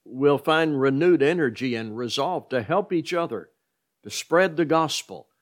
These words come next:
to increase in our knowledge of and our appreciation for the grace of God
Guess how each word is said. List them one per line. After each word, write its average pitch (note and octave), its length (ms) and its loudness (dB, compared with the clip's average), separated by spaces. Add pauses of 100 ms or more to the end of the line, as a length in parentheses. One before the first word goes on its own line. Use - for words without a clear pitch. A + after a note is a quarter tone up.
(220)
to D3 160 6
increase D#3 560 2
in C3+ 120 0
our B2 160 0
knowledge C#3 540 0
of G#2 240 -2
and G#2+ 100 -10
our A#2 240 -4
appreciation C#3 920 -2
for A#2+ 120 -6
the A2 120 -6
grace C3+ 420 -2
of F#2+ 180 -8
God A2 500 -2